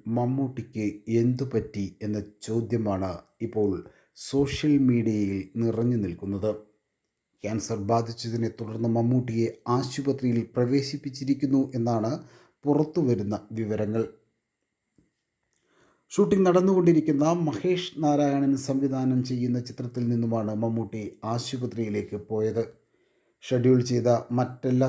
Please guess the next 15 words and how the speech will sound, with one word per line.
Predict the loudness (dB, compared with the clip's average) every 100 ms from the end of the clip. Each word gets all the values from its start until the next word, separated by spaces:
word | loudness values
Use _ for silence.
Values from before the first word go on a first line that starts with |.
| 0
സിനിമകളുടെയും | 0 4 4 4 2 2 2 -2
ഷൂട്ടിംഗ് | -6 -4 -2 2
മാറ്റി | 2 0 0 -2 -2
വെച്ചിരിക്കുന്നു | -4 0 0 2 2 2 2 0
എന്നും | -2 0 -4 -8 -8
റിപ്പോർട്ടുണ്ട്. | -8 -4 -4 -2 -2 -2 -4 -10 _ _ _ _ _ _ _ _
മകൻ | 4 8 8
ദുൽഖർ | 8 6 4 0
സൽമാൻ | 4 6 6 4 2 -2 -6
തൻ്റെ | 0 4 4 2
ഷൂട്ടിംഗ് | -2 0 -2 0 2 2 2 -4 -4
ജോലികൾ | 2 4 6 6 4 2 4
ഒഴിവാക്കി | 6 6 6 2 -2 -4 -4 -2 0
മമ്മൂട്ടിയുടെ | 2 2 0 2 0 0 0 0
അടുത്തെത്തിയിരിക്കുന്നു | 2 0 -2 -2 2 2 2 0 0